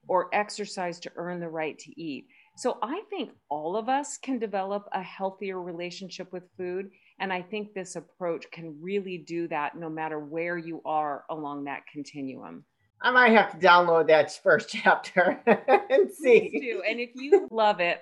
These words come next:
Speaker 1: just drop me an email. I'll send you a copy. I'd
Speaker 2: Uh,
Speaker 1: love for you to have it.
Speaker 2: You're awesome. So before we say goodbye, is there any last words of wisdom or advice you'd like to leave for the audience?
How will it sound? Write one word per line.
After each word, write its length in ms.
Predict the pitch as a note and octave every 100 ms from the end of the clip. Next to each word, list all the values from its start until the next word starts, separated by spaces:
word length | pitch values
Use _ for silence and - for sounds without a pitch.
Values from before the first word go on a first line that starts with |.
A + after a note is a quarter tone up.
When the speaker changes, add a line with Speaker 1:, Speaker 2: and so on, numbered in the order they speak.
| -
Speaker 1:
just 420 | G3+ A#3 A#3+ G3
drop 320 | F#3+ G3+ F#3+ F#3+
me 140 | G3
an 100 | F3+
email. 320 | F3+ E3+ D#3+
I'll 200 | - C#4
send 340 | G#4 - F#3+ E3+
you 140 | D#3
a 60 | D#3+
copy. 380 | G#3 E3+ F3 F#3+
I'd 120 | G3+
Speaker 2:
Uh, 120 | D#3+
Speaker 1:
love 180 | G3+ G3
for 60 | -
you 180 | D#3+ D#3+
to 100 | D#3
have 280 | E3 B2+ -
it. 600 | C3 - - C4+ D#4+ C#4 -
Speaker 2:
You're 280 | G#3 F#3+ -
awesome. 540 | C#3+ D#3 - E3 C#3+ - - _ F#3+ -
So 120 | F#3+
before 380 | G3+ G3+ G#3+ G3+
we 120 | G3+
say 200 | G3+ F3+
goodbye, 380 | E3 E3+ D#3+ D#3+
is 80 | D#3+
there 200 | F3 F3
any 200 | G3+ A#3+
last 280 | A3+ G3+ G3
words 180 | F#3 E3
of 100 | D3+
wisdom 400 | F#3+ F#3 F#3 E3+
or 100 | D#3
advice 420 | D3+ D3 D3 -
you'd 120 | D3+
like 160 | C#3+ C#3+
to 40 |
leave 200 | C#3+ C3+
for 80 | C#3
the 120 | C3
audience? 520 | B2+ B2+ B2+ C#3 _